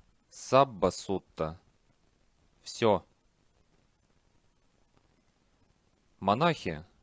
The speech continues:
я объясню вам, что такое всё.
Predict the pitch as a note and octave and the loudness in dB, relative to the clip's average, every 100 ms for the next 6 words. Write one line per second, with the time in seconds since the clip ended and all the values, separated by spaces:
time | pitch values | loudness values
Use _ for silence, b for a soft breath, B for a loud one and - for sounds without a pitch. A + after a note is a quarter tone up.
0 | _ _ _ _ _ D#2+ F#2 A2 B2+ D3+ | _ _ _ _ _ -2 0 0 -2 -6
1 | - F#3 A#2+ E2 D#2 - _ - - D#3+ | -4 -2 0 -4 -8 -20 _ -16 -2 2
2 | D#3+ - D3 C3+ - - F#2 | 2 2 0 0 -4 -2 -2